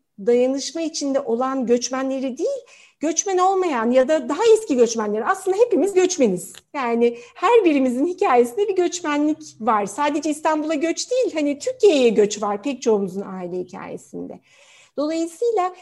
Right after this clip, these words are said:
hepimiz göçmeniz ama kimimiz daha eski göçmenleriz ve daha yeni göçmenlere karşı, e, bazen biraz ön yargılı olabiliyoruz. Dolayısıyla, e, e, e,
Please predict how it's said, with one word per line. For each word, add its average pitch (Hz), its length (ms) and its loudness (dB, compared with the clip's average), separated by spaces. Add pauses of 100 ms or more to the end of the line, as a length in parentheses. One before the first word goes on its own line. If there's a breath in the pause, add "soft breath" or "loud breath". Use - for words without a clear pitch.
(100)
hepimiz 381 400 2
göçmeniz 247 400 0
ama 466 180 0
kimimiz 415 320 2
daha 392 180 2
eski 311 280 -2
göçmenleriz 220 720 0
ve 359 140 -4
daha 359 160 -2
yeni 330 240 4
göçmenlere 233 680 4
karşı, 220 400 -2 (480 loud breath)
e, 254 280 4
bazen 269 400 2
biraz 294 240 0
ön 285 120 2
yargılı 254 500 0
olabiliyoruz. 254 800 -4 (500 soft breath)
Dolayısıyla, 339 960 -2
e, 247 60 -4 (760)
e, 170 300 -10 (420 soft breath)
e, 233 180 -8